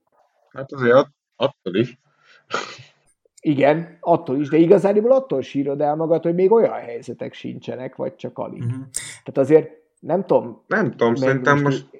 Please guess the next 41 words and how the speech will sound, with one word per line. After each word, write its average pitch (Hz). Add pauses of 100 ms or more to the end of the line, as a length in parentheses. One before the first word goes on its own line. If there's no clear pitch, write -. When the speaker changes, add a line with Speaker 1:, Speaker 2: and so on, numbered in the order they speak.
(100)
Speaker 1:
Atti 139
majd 110
mindjárt 107
kijavít 98
X 120
G-be, 123
de 120
én 127
egyébként 147 (360)
Speaker 3:
Hát 120
az, 156
az 175
a 147
két 208
nagy 151
helyzetünk 123
volt 117
amúgy 113 (680)
az 104
első 120
fél 117
időben. 117
De 143
mondjad, 127
mondjad. 113 (720)
Speaker 1:
Én 123
ugye 160
a 170
játékkal 165
nekem 160
nagyon, 156 (280)
ott 143
a 151
vége 185
fele 139
már 131
kezdtem 131
valahogy 120
érezni, 113
de 113
ott 113